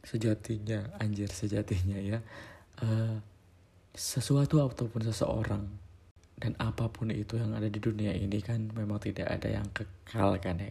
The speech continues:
Itu pun sudah semua ajaran agama dan semua orang itu juga udah tahu, ibaratnya kayak gitu.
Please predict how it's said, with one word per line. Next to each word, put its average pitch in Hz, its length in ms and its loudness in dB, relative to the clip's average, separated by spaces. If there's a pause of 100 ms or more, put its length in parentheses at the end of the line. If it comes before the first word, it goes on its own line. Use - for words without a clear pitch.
(100)
Itu 110 320 -4
pun 123 160 -2
sudah 107 320 -2 (1040)
semua 110 440 0
ajaran 101 360 0
agama 101 560 -2
dan - 160 -2
semua 104 320 -4
orang 117 520 -2
itu 135 240 0
juga 117 280 0
udah 104 160 -2
tahu, 113 360 2 (600)
ibaratnya 104 360 -4
kayak 101 160 -2
gitu. 92 240 2